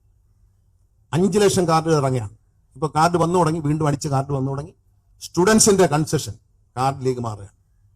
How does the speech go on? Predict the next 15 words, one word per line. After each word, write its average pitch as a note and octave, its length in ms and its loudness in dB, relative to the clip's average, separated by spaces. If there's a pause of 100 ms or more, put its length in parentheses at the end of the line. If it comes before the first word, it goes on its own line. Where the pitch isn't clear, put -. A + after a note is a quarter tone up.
(120)
ഒരുപക്ഷെ C#3+ 320 0
ഇന്ത്യയിൽ E3+ 280 4
തന്നെ D#3 180 2
ആദ്യമായിട്ടായിരിക്കും C#3 580 -2 (300)
സ്മാർട്ട് D#3 420 2
കാർഡിലേക്ക് C#3+ 460 -2
കുഞ്ഞുങ്ങളുടെ C3+ 480 0
കൺസെഷൻ B2+ 380 -2 (340)
ഈ D3+ 160 2
മാസം A2+ 300 -2
ഇരുപത്തൊന്നാം C#3+ 520 2
തീയതി C#3+ 220 -6
മുഖ്യമന്ത്രി C3 440 -2
കുഞ്ഞുങ്ങൾക്ക് C3 440 2
അത് A#2+ 60 -4